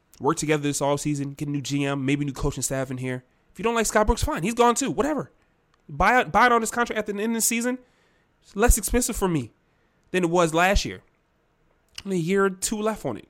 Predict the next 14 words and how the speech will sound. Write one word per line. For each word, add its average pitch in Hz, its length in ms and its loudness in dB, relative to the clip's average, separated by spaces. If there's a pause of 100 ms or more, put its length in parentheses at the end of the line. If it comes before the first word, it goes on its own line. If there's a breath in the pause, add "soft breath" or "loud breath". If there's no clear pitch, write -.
It's - 120 -10
less 226 200 -2
expensive 226 260 -2
for 170 60 -8
me. 123 140 -6
I'll 196 180 0
buy 226 220 4
it 226 80 2
out. - 260 -2 (1700)
We 175 80 -4
bring 180 220 0
in 165 180 0
your 180 220 2
guys. 160 580 -2